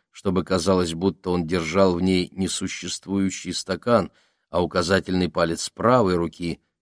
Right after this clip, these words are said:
был куда-то наставлен. Макс потянулся по привычке за телефоном, чтобы сделать несколько заметок, но вспомнил, что телефон разбился. Детали, показавшиеся ему важными, пришлось постараться запомнить.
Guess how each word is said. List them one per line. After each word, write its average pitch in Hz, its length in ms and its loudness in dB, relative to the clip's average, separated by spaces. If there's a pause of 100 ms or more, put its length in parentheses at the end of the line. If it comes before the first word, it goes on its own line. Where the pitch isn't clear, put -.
(140)
был 95 240 2
куда-то 98 580 -2
наставлен. 82 880 -2 (640)
Макс 95 320 0
потянулся 98 580 0
по 85 140 -10
привычке 98 520 -2
за 87 140 -2
телефоном, 95 640 0
чтобы 92 300 -4
сделать 92 420 -2
несколько 92 460 -4
заметок, 92 640 0 (360)
но 98 120 0
вспомнил, 120 600 4
что 107 240 0
телефон 101 460 2
разбился. 80 680 -4 (880)
Детали, 110 480 4
показавшиеся 98 880 0
ему 98 260 2
важными, 107 540 2
пришлось 92 500 -4
постараться 90 800 -4
запомнить. 76 840 -8